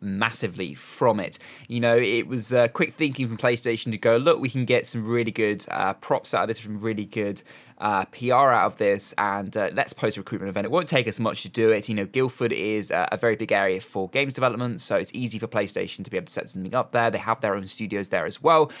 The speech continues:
and, uh, you know, not only are they gonna give people who are out of a job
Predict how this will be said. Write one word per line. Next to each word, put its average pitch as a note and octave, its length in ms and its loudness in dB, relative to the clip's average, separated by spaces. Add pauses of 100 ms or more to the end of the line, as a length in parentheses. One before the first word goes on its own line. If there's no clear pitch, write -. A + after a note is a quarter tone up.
(260)
and, A#2+ 440 2
uh, A#2+ 60 6
you A#2 160 2
know, A2 380 4 (160)
not B2+ 220 4
only C3+ 360 4
are A2+ 220 6
they A2 160 0
gonna G#2 280 -2
give G2+ 220 -8
people G#2 340 -6
who G2+ 260 0
are G2+ 220 2
out C#3 120 4
of C3 80 0
a A2+ 40 -6
job G#2 320 2